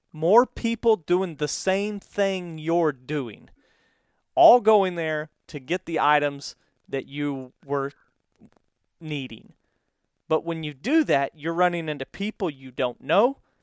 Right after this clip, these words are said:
people you don't recognize, people you're not sure who they are and, and if they're a good person or a bad person. Therefore, your stress levels increase.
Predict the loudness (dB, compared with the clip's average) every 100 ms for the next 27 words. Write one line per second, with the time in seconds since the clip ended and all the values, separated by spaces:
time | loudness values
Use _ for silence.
0 | _ _ -6 -4 -6 -6 -6 -8 -4 -4
1 | -4 -6 -4 -4 -8 _ _ _ -10 -4
2 | -2 -2 -2 -2 0 -2 -4 -2 0 0
3 | -2 -2 0 4 4 4 2 -2 -8 -14
4 | -20 -16 -10 -6 -6 -2 -2 -2 -2 -4
5 | -2 -4 -2 -4 -6 0 2 2 0 -12
6 | -14 -16 _ _ _ _ _ _ -4 -4
7 | 0 0 0 -2 -6 -2 -2 -2 -4 -4
8 | -4 -8 -12 -14 -18 -20 -20 -20